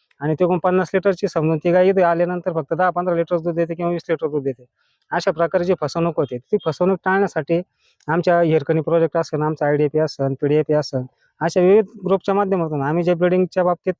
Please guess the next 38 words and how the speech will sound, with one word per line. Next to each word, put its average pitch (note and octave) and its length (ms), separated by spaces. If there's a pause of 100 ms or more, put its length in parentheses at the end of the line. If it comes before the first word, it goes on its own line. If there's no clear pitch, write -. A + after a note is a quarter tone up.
(120)
प्रबोधनाचं F3+ 500
काम D#3+ 200
केलं, B2+ 200 (540)
तर C#3+ 140
त्या A3 120
शेतकऱ्यांच्या F#3+ 560
माध्यमातून F#3 420
आज F3+ 160
ह्या D#3+ 80
गायी D3 240
तयार D#3+ 140
झालेल्या C3 300
आहेत. B2 100
महाराष्ट्राच्या D#3+ 520
गोठ्यात E3 320
तयार D3+ 180
केलेल्या D3 300
गायी, C#3 180 (380)
हे D#3+ 100
काय G3 120
बाहेरून G3 360
कुठून F3+ 240
आणलेलं E3+ 340
नाही. A#2+ 160
आमचे C3+ 320
जे D#3+ 140
मित्र D#3+ 300
सहपरिवार D#3 800
आहे, B2 80 (480)
यांनी F3+ 160
स्वतःच्या D#3+ 380
गोठ्यावर D#3+ 380
हे D3 200
काम D3+ 200
करून, D#3+ 300 (420)
अ, E3+ 40
गेल्या D3+ 340
आठ D#3 80